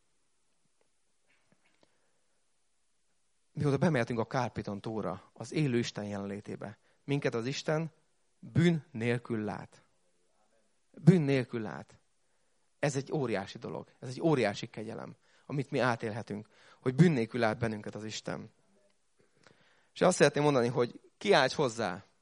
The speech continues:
kiálts Istenhez. Azt mondja Zsoltár egyébként, de ezt nagyon sokáig, hogy közel van az Úr minden őt hívóhoz. Mindenkihez, akihez, aki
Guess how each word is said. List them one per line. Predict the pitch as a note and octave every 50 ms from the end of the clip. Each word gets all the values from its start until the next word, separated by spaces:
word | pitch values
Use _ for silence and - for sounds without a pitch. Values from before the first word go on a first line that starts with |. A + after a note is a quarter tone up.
| _ _ _ _
kiálts | - - F#3+ F3 D#3 D3+ - -
Istenhez. | D#3+ - - C#3+ A#2+ A2+ A2+ G2+ G2+ - - - - _ _ _ _ _ _ _ _ _ _ _ _ _ _ _ _
Azt | - E3 -
mondja | F3+ E3 D#3 D#3
Zsoltár | D3+ F3+ E3+ C3+ B2+ - B2 G#2 G2 G#2 A2+ A#2
egyébként, | A#2 A2+ A2 G#2+ - - - - - - - - _ _ _ _ _ _ _ _ _ _ _ _ _ _ _ _ _ _ _ _ _
de | _ C#4+ - A#2+ A2+ A2+ A#2+ A#2 - - D#3+ - - _ _ -
ezt | - A#2 - -
nagyon | - A#2+ A#2
sokáig, | A2+ - A2 - - A2 G#2 -
hogy | - -
közel | - F3 G3 G3 G3 E3 D#3
van | D3 C#3+ C3
az | B2 A#2+ A#2+ -
Úr | - D#3+ D#3+ D#3 C#3+ B2 -
minden | - D3 D3+ D3+ C3+ C3 A#2+
őt | B2+ B2+ A#2+ A2+
hívóhoz. | - - C#3 B2 A2+ A2 G#2+ G#2 G#2+ G2 C2+ - - - - _ _ _ _ _ _ _ _ _ _ _ _ _ _ _
Mindenkihez, | - D3 G3+ A#3+ A3 F#3 D#3 C#3 - - C#3 A#2 A2+ A2+ A2+ - - - _ _ -
akihez, | - B2 B2+ - C3+ C3 D3 D3+ D#3+ E3 - - - _ _ _ _ - -
aki | C#3+ - F#3 F3+ F3 - -